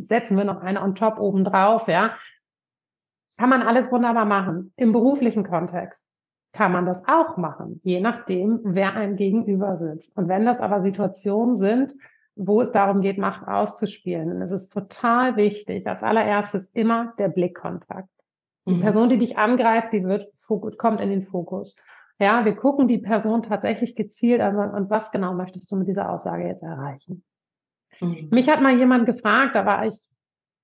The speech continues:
Speaker 1: das war, ich glaub, dreißig, einunddreißig. Da
Speaker 2: Mhm.
Speaker 1: habe ich auch ein Seminar gegeben und dann saß da so ein recht überheblicher Kerl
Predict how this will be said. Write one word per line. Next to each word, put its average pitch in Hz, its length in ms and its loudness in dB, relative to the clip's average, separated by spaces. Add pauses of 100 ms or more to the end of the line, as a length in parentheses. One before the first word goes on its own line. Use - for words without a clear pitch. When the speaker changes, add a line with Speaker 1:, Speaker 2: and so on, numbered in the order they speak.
(680)
Speaker 1:
das - 160 -6
war, 220 80 0
ich 196 100 -4
glaub, 190 200 -4
dreißig, 277 640 -4
einunddreißig. 254 1000 -2 (400)
Da 180 60 -2
Speaker 2:
Mhm. 175 60 -2
Speaker 1:
habe 202 100 2
ich 220 100 0
auch 233 60 4
ein 254 100 6
Seminar 220 400 4
gegeben 277 400 2
und 226 80 -2
dann 208 120 0
saß 208 280 -2
da 233 140 2
so 214 100 0
ein 214 400 0
recht 240 240 -2
überheblicher 233 640 0
Kerl 330 580 -2